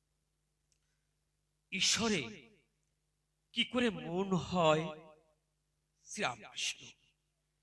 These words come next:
ঈশ্বরের নাম গুণগান সর্বদা করতে হয়। আর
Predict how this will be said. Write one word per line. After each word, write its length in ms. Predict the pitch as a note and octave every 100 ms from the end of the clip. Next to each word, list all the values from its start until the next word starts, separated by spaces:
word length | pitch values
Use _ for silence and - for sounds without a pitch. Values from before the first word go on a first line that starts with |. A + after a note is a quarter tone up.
| _ _ _ _ _ _ -
ঈশ্বরের 560 | - - C#3+ E3 D3
নাম 580 | B2 C3 D#3+ G3+ E3+ - _ _ _ _ _ _
গুণগান 640 | _ D3 D#3 E3 E3+ F3 E3+ F3 - F3 _ _ _ _ _ -
সর্বদা 1300 | - - - A3 - A3+ A3 E3 D3 D3+ F3 G3 F#3
করতে 360 | F#3+ - - -
হয়। 280 | - - - - _ _ _ _ _ _ _ _ _ _ _ _ -
আর 220 | D3